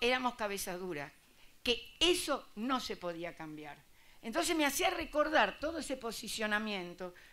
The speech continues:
lo que nosotros trabajamos muchísimo para nosotros y para los otros, de esta cuestión de la víctima convertida en victimario.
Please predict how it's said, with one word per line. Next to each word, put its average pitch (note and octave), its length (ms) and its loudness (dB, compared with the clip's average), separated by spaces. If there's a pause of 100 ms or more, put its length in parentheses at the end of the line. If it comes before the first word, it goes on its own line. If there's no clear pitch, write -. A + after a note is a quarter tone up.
lo G#3+ 100 -4
que A3+ 120 0
nosotros D4+ 520 -4
trabajamos A#3+ 640 -2
muchísimo G3+ 840 -8
para F#3 240 4
nosotros C4 600 -4
y G#3 40 -10
para F3+ 240 -2
los G#3 240 -6
otros, A#3 360 -4 (260)
de D#4 80 2
esta D#4+ 220 2
cuestión D4 360 -6
de C#4+ 80 -6
la B3 100 6
víctima C4 500 -2
convertida G#3+ 520 -2
en G3+ 100 -6
victimario. G3+ 800 -2